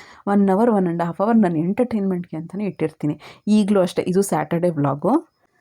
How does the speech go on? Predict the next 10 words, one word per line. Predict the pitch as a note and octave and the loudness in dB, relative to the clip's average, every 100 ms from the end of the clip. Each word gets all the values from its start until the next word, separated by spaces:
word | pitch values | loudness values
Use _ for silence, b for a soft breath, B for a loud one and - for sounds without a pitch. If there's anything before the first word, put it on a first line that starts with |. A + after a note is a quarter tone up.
| b b b b | b b b b
ಅಲ್ಲಿ | G3 G#3 A#3 | 0 2 4
ಒಂದು | G3 F#3+ | 4 2
ಕಾಮಿಡಿ | A3 D3 E3 G3 A3+ | 0 0 2 2 2
ಶೋ | - F3+ F3 | 0 0 0
ಹಾಕ್ಕೊಂಡು | F3+ D3+ - D3+ F3 | -2 -8 -2 -2 0
ಅದನ್ನು | - E3+ D#3+ F#3 A#3 - - | 0 0 0 0 0 -4 0
ಕೇಳ್ಕೊತ | G3+ A3+ G3 F#3+ A#3 | 2 4 2 2 4
ನಾನು | F#3+ F#3+ | 2 2
ಕೆಲಸ | D3+ C#3+ D#3+ | -2 -2 -2
ಮಾಡ್ತಾಯಿದ್ದೀನಿ. | C#3+ - C#3+ C#3+ C#3+ | -4 -2 -4 -2 -2